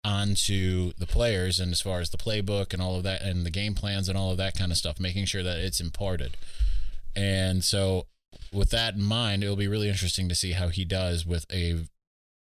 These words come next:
familiar offense with, uh,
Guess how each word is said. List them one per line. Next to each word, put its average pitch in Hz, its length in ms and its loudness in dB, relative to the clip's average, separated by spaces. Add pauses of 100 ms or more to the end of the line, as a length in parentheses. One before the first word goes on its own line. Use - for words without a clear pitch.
(140)
familiar 104 480 0
offense 107 720 -2 (800)
with, 90 400 0
uh, 87 280 0